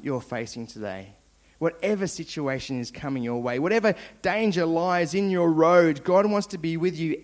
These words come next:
every step of the way. The thing is, God will never force himself upon you.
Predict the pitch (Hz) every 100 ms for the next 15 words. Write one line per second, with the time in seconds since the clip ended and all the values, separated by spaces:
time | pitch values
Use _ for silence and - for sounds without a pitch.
0 | - 196 214 180 202 208 208 _ _ _
1 | - - - 175 165 147 - _ - 139
2 | 143 139 113 107 - - _ _ _ _
3 | _ _ _ _ _ _ - _ - _
4 | _ - - 175 165 147 - 151 143 139
5 | 139 131 - 139 147 143 131 - 95 92
6 | - - _ _ _ - - 120 120 98